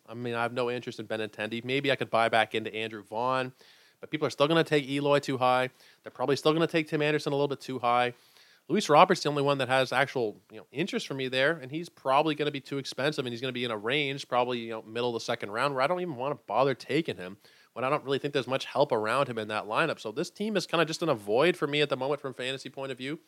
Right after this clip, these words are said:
They need to fire their manager, um, Grifol.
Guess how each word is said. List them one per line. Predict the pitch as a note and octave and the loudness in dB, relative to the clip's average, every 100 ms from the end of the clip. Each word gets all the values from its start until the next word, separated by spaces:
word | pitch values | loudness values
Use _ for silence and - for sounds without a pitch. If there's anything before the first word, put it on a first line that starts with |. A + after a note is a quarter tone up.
| _ - C3 _ - | _ -20 -20 _ -2
They | |
need | D3 F3+ | 2 2
to | |
fire | D#3+ D#3 | 6 6
their | D3+ | 6
manager, | C3 C3+ C#3 D3+ - _ _ _ | 4 2 0 -4 -8 _ _ _
um, | A2+ A2 G2+ | 2 4 2
Grifol. | G2+ B2 - B2 B2+ C#3 | -2 -4 2 6 6 2